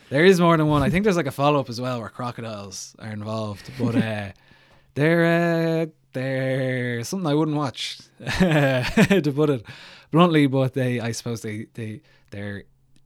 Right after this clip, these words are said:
Speaker 1: imagination, uh, grants them a place in the pantheon
Speaker 2: Yeah.
Speaker 1: of apocalypse films. But,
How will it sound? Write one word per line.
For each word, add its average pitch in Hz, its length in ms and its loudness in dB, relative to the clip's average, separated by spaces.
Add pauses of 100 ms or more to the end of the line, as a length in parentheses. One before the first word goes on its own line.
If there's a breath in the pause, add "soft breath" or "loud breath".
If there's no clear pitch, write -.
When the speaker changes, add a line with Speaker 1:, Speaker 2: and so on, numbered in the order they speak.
(500)
Speaker 1:
imagination, 113 720 -6 (220)
uh, 87 680 -12
grants 95 280 -12
them 92 100 -14
a 87 60 -16
place - 500 -12
in 107 80 -10
the 107 60 -12
pantheon 117 520 -6 (160)
Speaker 2:
Yeah. 127 280 -10 (340 soft breath)
Speaker 1:
of 123 60 -4
apocalypse 180 440 2
films. 131 360 0
But, 170 500 0